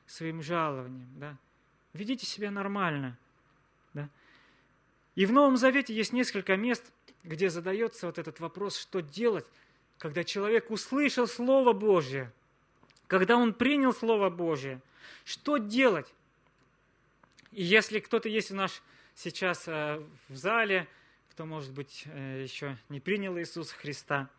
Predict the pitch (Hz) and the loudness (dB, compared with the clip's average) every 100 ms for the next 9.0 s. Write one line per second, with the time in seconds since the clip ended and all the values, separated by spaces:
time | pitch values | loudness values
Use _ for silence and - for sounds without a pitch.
0 | _ _ _ - 240 226 226 220 220 226 | _ _ _ -4 -2 -2 -2 -2 0 2
1 | 247 240 143 131 120 _ _ _ _ _ | 0 0 -6 -8 -10 _ _ _ _ _
2 | _ _ - - - 208 202 269 277 - | _ _ -18 -14 2 2 6 4 4 2
3 | - _ _ _ _ _ 165 170 208 208 | -14 _ _ _ _ _ -6 -4 -4 -2
4 | 254 247 - - - - 285 254 214 180 | 0 0 0 -6 -8 0 4 6 4 2
5 | 247 226 190 - 294 277 - 143 - _ | 0 0 -2 0 4 4 4 -6 -6 _
6 | - - - _ _ 202 208 262 262 320 | -20 -20 -20 _ _ -2 4 4 6 2
7 | 311 190 - 302 302 240 208 240 226 214 | 4 0 0 4 4 4 -2 0 0 4
8 | 254 226 - _ _ - 170 165 160 160 | 4 4 -2 _ _ -4 0 0 0 -2